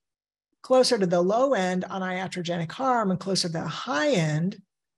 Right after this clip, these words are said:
on, you know, efficacy of inpatient treatment in, in terms of getting a good health benefit? It's just very good sort of food for thought. We can apply this same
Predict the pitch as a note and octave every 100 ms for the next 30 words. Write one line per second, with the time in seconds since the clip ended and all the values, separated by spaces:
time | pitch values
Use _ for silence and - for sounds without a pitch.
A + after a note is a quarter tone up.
0 | _ F#3+ F3 F3 F3 F3 - - G3 F3
1 | E3+ - A3+ A3 - F#3+ G3 F3+ E3+ F3+
2 | E3+ E3+ F3 F#3+ B3 C4 - G#3 F#3 D#3+
3 | - G3+ D#3+ F#3+ E3+ E3+ F#3 F3+ E3 E3
4 | D3 F3+ A3+ - G3+ F#3+ - - - -
5 | - - - C4 F#3+ G#3+ A#3+ A3+ F3+ E3+
6 | - F3 D#3+ F3+ E3+ - - - A#2 -
7 | - - A3 G#3+ G#3 - A#3 A#3+ C4 F#3
8 | E3+ - - G#3 G#3+ A3+ A3